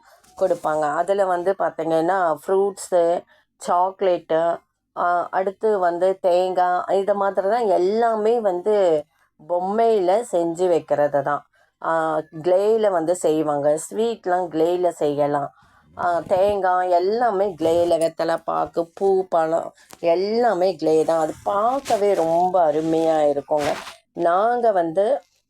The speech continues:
ஆ, நான் வந்து ஆரத்தி பிளேட்டு செய்வேன். எங்களோட ரிலேஷன் மேரேஜுக்கு, என் மகளின் திருமணத்திற்கு எல்லாமே நாங்களே ஆரத்தி பிளேட்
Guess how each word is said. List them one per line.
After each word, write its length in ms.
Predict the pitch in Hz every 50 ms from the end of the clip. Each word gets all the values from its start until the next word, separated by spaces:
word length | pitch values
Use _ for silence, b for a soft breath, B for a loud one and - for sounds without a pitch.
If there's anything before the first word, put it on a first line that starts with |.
| _ - -
ஆ, 220 | - 165 156 156
நான் 400 | 156 170 170 170 175 190 214 226
வந்து 340 | 214 196 185 185 180 214 233
ஆரத்தி 460 | 214 175 160 165 180 185 - 208 196 -
பிளேட்டு 260 | - 175 170 160 -
செய்வேன். 580 | 165 156 - 160 147 151 160 156 156 170 247 262 -
எங்களோட 720 | 170 165 175 190 196 190 214 214 208 202 190 180 170 175 170
ரிலேஷன் 720 | 165 165 165 160 165 170 190 202 - - 214 208 202 196
மேரேஜுக்கு, 760 | 180 156 151 156 156 165 170 165 156 160 156 _ - 240 311 B B B B B B B
என் 260 | - 160 160 156 156
மகளின் 500 | 156 151 156 151 185 196 202 202 196 185
திருமணத்திற்கு 960 | - 165 156 160 170 170 170 170 165 160 - - 151 151 147 147 _ - 151
எல்லாமே 600 | 151 147 143 147 156 165 160 151 147 147 170 190
நாங்களே 840 | 180 160 147 147 147 156 170 165 160 156 156 165 175 175 175 170 151 127 - -
ஆரத்தி 460 | 139 143 151 160 165 160 - - 170
பிளேட் 300 | 160 151 156 151 147